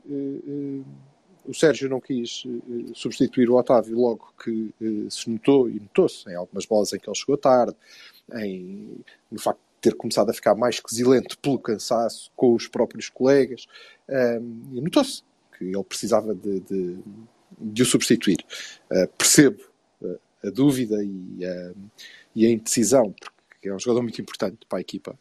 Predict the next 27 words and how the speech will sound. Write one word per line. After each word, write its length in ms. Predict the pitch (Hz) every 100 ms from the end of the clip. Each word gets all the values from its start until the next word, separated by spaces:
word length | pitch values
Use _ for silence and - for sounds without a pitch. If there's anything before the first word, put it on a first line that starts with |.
| -
e, 280 | 95 98 101
e 20 |
estava 260 | - 101
a 20 | 95
fazer 220 | 107 110
um 80 | 101
jogo 200 | 104 92
jeitoso, 640 | 110 107 - 101 113 123 _
não 140 | - - _ _ -
estelar, 580 | - - 98 95 95 85
mas 160 | 73 -
isso 240 | - - _ - _ -
era 160 | 110 107
difícil 420 | 101 - 107 107
porque 140 | -
estava 200 | - 104
a 40 | 104
voltar 260 | 110 123
de 80 | 104
lesão. 320 | 135 139 170 - - - _ -
Percebo 300 | - 202 180
a 40 |
indecisão, 460 | 202 - 240 240 269
mas 300 | 311 294 - _ _ -
pá, 160 | - _ -
pronto, 380 | 117 101 - -
foram, 360 | - 113 98